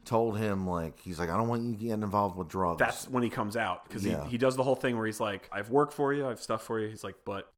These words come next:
Speaker 2: and he, he doesn't say drugs, he says garbage.
Speaker 1: Yeah, he's like,
Speaker 2: He
Speaker 1: "I
Speaker 2: never says
Speaker 1: understand."
Speaker 2: drugs,
Speaker 1: Uh,
Speaker 2: but
Speaker 1: he
Speaker 2: he's like, "Don't," he's like, "Don't give all that garbage." He's like, "I don't mean what you did when you were in jail. You did what you had to do."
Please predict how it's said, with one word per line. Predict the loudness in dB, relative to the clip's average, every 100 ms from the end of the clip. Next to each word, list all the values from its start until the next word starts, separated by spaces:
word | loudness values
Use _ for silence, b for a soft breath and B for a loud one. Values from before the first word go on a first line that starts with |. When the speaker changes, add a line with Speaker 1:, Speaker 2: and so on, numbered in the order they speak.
| -4
Speaker 2:
and | -2
he, | -2 -4
he | 2
doesn't | 2 2
say | 0 0
drugs, | 2 0 0 -2 -8
he | -6
says | -6
garbage. | -2 -2 -2 -6 -2
Speaker 1:
Yeah, | 4 6 4
he's | 2 2
like, | 4
Speaker 2:
He |
Speaker 1:
"I | 8
Speaker 2:
never | 8 8
says | 10 8
Speaker 1:
understand." | 10
Speaker 2:
drugs, | 8 8 4 0
Speaker 1:
Uh, |
Speaker 2:
but | 2
Speaker 1:
he |
Speaker 2:
he's | 2 2
like, | 0 -2
"Don't," | -4 -4 -4
he's | -6
like, | -4
"Don't | -2 0
give | 4
all | 4
that | 4 2
garbage." | -2 -2
He's | -8
like, | -4
"I |
don't | -2 2
mean | 2
what | 2
you | 2
did | 0
when | 0 0
you |
were | 0
in | 0
jail. | 0 2
You | 0
did | -2
what | -2
you | 0
had | 0
to | 0
do." | -6 -8